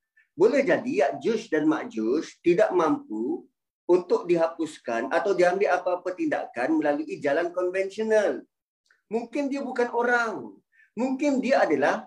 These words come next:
bentuk bencana alam. Ha, ada ulama' yang kata bahawa dia ni mungkin, mungkin lava gunung berapi yang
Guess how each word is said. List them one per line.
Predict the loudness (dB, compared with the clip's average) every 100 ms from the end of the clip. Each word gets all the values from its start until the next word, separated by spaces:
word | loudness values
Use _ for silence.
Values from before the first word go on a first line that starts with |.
| _ -4
bentuk | 2 2 2 -2 2
bencana | 0 0 0 -2 0 -2
alam. | 0 0 0 -6 -12 _ _ _ _ _ _ _ _ _
Ha, | -18 -10 -2 0
ada | 2
ulama' | 4 4 4 4
yang | 2 2
kata | 0 0 2 0 -4 _
bahawa | 0 2 2
dia | 0 -2
ni | -2
mungkin, | -4 -4 -2 2 2 2
mungkin | -2 -4 -6 -6 -4 -4 -8 -18 _ _ _ _ -2
lava | 0 0 2 0 0
gunung | -8 -8 -6
berapi | -4 -4 -6 -12 -10 -10 -14 _ _ _ _ _ _ _ _ _ _ _ _ 0
yang | 2